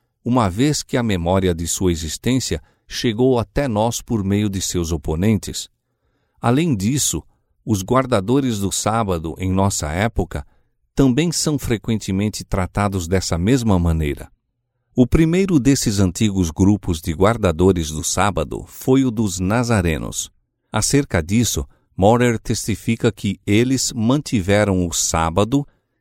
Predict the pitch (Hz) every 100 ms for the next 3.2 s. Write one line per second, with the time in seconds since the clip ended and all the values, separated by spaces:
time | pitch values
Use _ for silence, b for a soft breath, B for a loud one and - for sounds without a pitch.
0 | _ 131 135 139 123 120 160 165 - 170
1 | 117 92 123 117 - 85 - 113 131 117
2 | - 98 92 90 - - 80 - 117 127
3 | - -